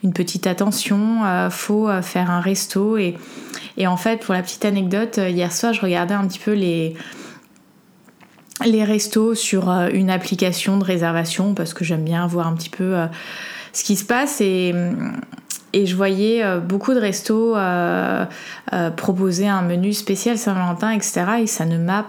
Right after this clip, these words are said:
pas du tout donné envie. Euh, j'étais là, mais en fait, j'ai pas forcément envie que tu me fasses un menu spécial, j'ai juste envie de manger, euh, quelque chose qui me plaît. Et, euh, ce que je trouve pas toujours, euh, très fair, très juste, c'est quand il y a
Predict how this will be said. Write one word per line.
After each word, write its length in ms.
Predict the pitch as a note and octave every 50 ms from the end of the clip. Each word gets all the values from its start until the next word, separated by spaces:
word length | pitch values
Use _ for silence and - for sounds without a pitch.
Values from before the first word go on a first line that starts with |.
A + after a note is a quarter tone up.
| - - - _
pas 280 | - G3 G#3+ A3+ A#3 G#3
du 220 | F3+ F3 F3+ F3
tout 240 | - - - G#3+ A3
donné 280 | G3 G3 F3+ F3+ F#3
envie. 460 | F#3+ F3 E3 D#3 D#3 D#3 C#3+ - - - - - _
Euh, 240 | - - E3 D#3+ D#3+ E3 E3 - - - - - - - -
j'étais 320 | - - - - G3 F#3
là, 180 | F#3 G3+ A3 A3+
mais 200 | G#3+ F#3+ F3 E3+
en 100 | E3 E3+
fait, 240 | E3 A#3 B3 A#3
j'ai 140 | - F#3 F3+ E3+ E3+ - - _
pas 160 | - C4+ C4+
forcément 540 | C4 - A#3 G#3 - - - F#3 F#3 F#3+ F#3
envie 240 | F#3 F3+ G3 A3+ A3
que 60 | A3
tu 120 | - -
me 60 | F3+ F3+
fasses 320 | F3 - F#3+ F3+ F3+ -
un 80 | F3 E3+
menu 260 | E3+ F3 F3+ F3+ F3
spécial, 460 | F3 - - F#3 F3+ - - C#4 B3+
j'ai 160 | G#3+ F#3 F3
juste 340 | F3 F3+ A3 A#3+ A3 - -
envie 300 | F3+ F3+ F3 F#3 G#3+ A3+
de 60 | A3+
manger, 520 | G#3 F#3 F3 F3 F3 F3+ G3 G#3+ A3+ A3+ G#3
euh, 120 | F3 E3+ E3 E3 - - - - - - - _
quelque 320 | - G3 F#3 E3 - F#3+
chose 240 | E3+ - A3 G#3 G#3
qui 180 | G#3 - - F3+
me 140 | F3+ F3 E3
plaît. 600 | E3+ - - - G#3 G#3+ A3+ A#3+ C4 D4+ D#4 - - - - - - - - -
Et, 280 | - - G#3 G3+ G3 F#3+
euh, 220 | F#3 F#3 F3+ F3+
ce 100 | F3 -
que 120 | - - F#3
je 80 | -
trouve 240 | - - A3+ G#3 -
pas 180 | - - C#4 C#4
toujours, 540 | C4+ - B3 A3+ A3 A#3 A#3+ B3 A3 G3+ G3+
euh, 180 | G3 F#3+ F#3
très 280 | F3+ F#3 - - F3 F3
fair, 500 | - - - A3+ A3+ A#3 A#3 A3+ - -
très 240 | - - F3 F3 E3+
juste, 480 | E3 F#3+ A3+ C4 C4 - - - F3+
c'est 240 | F3 - - F#3 F3
quand 180 | F3+ - A3 A3+
il 100 | A3+ G#3+
y 40 |
a 80 | F#3+ F3